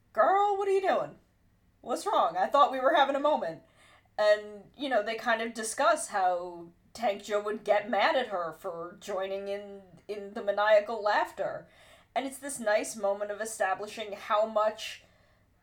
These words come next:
Kureon's relationship with Tank Joe affected her and how different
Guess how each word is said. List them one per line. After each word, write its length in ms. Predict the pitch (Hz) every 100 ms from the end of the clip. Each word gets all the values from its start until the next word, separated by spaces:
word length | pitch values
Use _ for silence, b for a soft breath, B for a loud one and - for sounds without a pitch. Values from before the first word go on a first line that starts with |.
| -
Kureon's 580 | - 254 247 226 226 226
relationship 680 | 214 196 202 196 190 202 -
with 200 | 175 -
Tank 340 | - 339 440
Joe 320 | - 226 185 -
affected 540 | - - 349 - 254
her 420 | 196 180 156 156 - b b b b b -
and 180 | 226
how 320 | 247 262 247 214 165 -
different 640 | 233 - 247 247 202